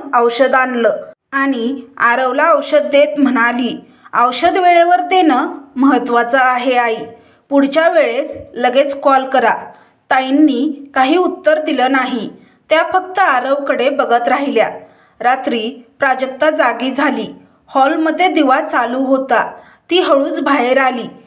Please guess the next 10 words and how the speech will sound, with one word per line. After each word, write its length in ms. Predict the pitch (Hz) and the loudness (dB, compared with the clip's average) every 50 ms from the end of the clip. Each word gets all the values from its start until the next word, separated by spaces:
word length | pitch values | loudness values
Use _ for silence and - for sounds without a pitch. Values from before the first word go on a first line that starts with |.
| _ _ _ - | _ _ _ -6
आणि 260 | - 233 254 294 320 | -4 -2 0 0 0
बघते, 760 | - 294 285 - 277 - - 302 285 233 - - - - - _ _ - | 0 0 -2 -2 -4 -2 0 2 2 2 0 -2 -8 -14 -20 _ _ -4
मंगलाताई 760 | 247 247 247 247 247 262 285 285 - 202 175 226 220 262 311 - - - - - | -2 0 2 2 2 0 0 0 0 0 0 -2 -2 -4 -6 -8 -10 -16 -12 -4
आरवचं 560 | - 240 240 247 254 254 262 269 - 359 359 359 | -2 0 0 0 0 -2 -6 -4 -2 -2 0 2
डोकं 260 | 359 339 330 - 381 | 0 0 0 2 0
आपल्या 340 | 359 330 - - 302 311 330 | 0 0 0 -2 -2 -2 0
मांडीवर 640 | 339 330 302 254 247 247 247 254 254 262 277 285 - | 0 0 0 0 0 -2 -2 0 0 0 0 0 0
ठेवून 400 | - 302 262 240 240 285 330 302 | 0 0 2 2 2 2 2 2
बसल्या 380 | 294 277 - 254 240 240 247 | 0 0 -2 0 0 2 2
आहेत. 380 | 254 247 240 233 240 220 175 | 2 0 -2 -2 -2 -2 -4